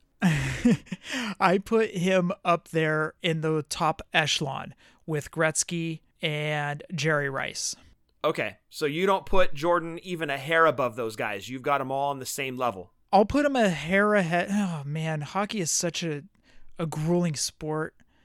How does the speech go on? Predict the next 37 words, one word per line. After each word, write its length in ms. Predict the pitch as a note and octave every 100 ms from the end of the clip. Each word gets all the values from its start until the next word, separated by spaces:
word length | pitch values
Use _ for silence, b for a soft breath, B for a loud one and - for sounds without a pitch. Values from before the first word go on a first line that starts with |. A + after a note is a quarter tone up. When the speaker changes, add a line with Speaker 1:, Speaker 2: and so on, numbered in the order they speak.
| _
Speaker 1:
I 60 | F#3+
mean, 160 | F#3+
I'm 100 | F3
not 180 | G3 F3+
saying 240 | - E3+ D3+
basketball 460 | D3+ C#3+ E3 D3+
is 140 | D3 D3
in 180 | C#3+
no 120 | E3+ D#3
way, 140 | D3+
shape, 220 | C#3+ D3+
or 80 | D3
form 260 | - D3+ D3
am 60 |
I 80 | C#3
saying 280 | - C#3+ C#3
that, 240 | C#3+ D3
but 280 | D#3 D3+ - B B B B - - B3
as 180 | G3+
far 200 | - C4 A#3
as 120 | D3
greatness, 920 | D#3+ D3 F3 A3 A#3+ C4+ - - - b b
you 160 | - F3+
gotta 220 | F#3+ F#3
put 240 | F#3 F#3+ - _ _ -
Jordan 440 | D#3+ F3 F3 D#3+ -
up 220 | D#3+ D#3+
there. 200 | E3 D#3+ D3+
But, 260 | E3+ E3+ F#3
I 80 |
mean, 120 | F3+ F3
as 120 | -
far 240 | F#3+ G#3+
as 140 | F3 - -
athletes, 680 | D#3 E3 G#3 A3 - - - _ _ _ _ _ F3+
Jerry 440 | C#3+ E3+ F3+ G3
Rice, 600 | D#3+ D3+ D#3+ F3 - -